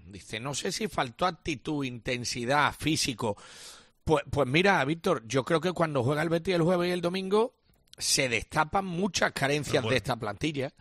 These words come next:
Speaker 1: Y, por ejemplo, futbolistas, eh, como Johnny Cardoso,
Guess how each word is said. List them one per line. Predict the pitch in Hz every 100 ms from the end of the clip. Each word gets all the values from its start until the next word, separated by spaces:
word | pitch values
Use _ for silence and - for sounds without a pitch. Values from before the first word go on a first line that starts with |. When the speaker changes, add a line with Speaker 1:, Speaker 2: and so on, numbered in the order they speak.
| - - - - _
Speaker 1:
Y, | - 117
por | 110 123
ejemplo, | - 165 190 156
futbolistas, | - 143 107 120 175 208 - 151 104 - - - - _ _
eh, | 131 131 -
como | 165 156 139 113
Johnny | 151 175
Cardoso, | 160 156 127 196 - 143 104